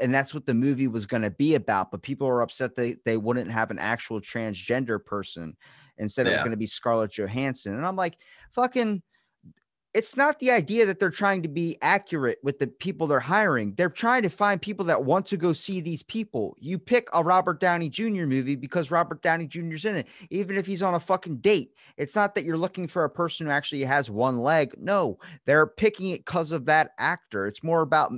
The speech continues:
Speaker 1: views and box office hits rather than accuracy.
Speaker 2: Yeah, and I mean,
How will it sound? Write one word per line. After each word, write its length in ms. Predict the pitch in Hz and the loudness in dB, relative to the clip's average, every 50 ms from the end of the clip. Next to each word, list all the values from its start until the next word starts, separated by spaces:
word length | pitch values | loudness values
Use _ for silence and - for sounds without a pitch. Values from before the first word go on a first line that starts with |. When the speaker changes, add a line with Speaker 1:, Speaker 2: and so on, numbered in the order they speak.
| - - | -12 -12
Speaker 1:
views 480 | 123 104 120 139 175 185 180 165 135 135 | -14 -10 -8 -4 -4 -4 -4 -4 -4 -6
and 120 | 117 98 | -6 -4
box 320 | - 139 139 143 - - | -2 -2 -2 -4 -4 -6
office 360 | - 139 127 - 113 107 - - | -6 -6 -6 -6 -8 -12 -10 -6
hits 300 | 214 175 - - - - | -6 -6 -6 -6 -4 0
rather 280 | 131 131 139 135 135 | 0 2 2 0 -2
than 160 | 120 123 117 | -4 -6 -6
accuracy. 840 | - - 135 156 160 - - 85 67 57 - - - - - - _ _ _ _ _ _ _ _ _ _ _ _ _ _ _ _ _ _ _ _ _ _ _ _ _ _ _ _ _ - | -4 -2 -2 -2 -2 -4 -8 -12 -12 -12 -14 -16 -18 -18 -20 -20 _ _ _ _ _ _ _ _ _ _ _ _ _ _ _ _ _ _ _ _ _ _ _ _ _ _ _ _ _ -2
Speaker 2:
Yeah, 300 | 269 302 302 226 202 175 | 0 2 2 2 0 0
and 100 | 180 196 | -2 -2
I 80 | 196 196 | -2 -2
mean, 260 | 202 202 190 185 185 | -2 -2 -2 -2 -2